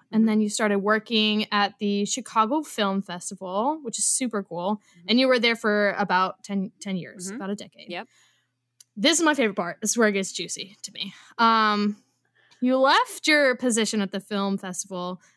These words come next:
Speaker 1: to rehabilitate the Iowa Theater, which is in Winterset. So you and your mom bought it.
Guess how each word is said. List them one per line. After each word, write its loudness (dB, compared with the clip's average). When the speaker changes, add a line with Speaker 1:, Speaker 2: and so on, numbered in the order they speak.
Speaker 1:
to 0
rehabilitate 2
the 4
Iowa 2
Theater, -6
which -2
is 0
in 2
Winterset. -2
So 4
you 4
and 2
your 4
mom 2
bought 4
it. -2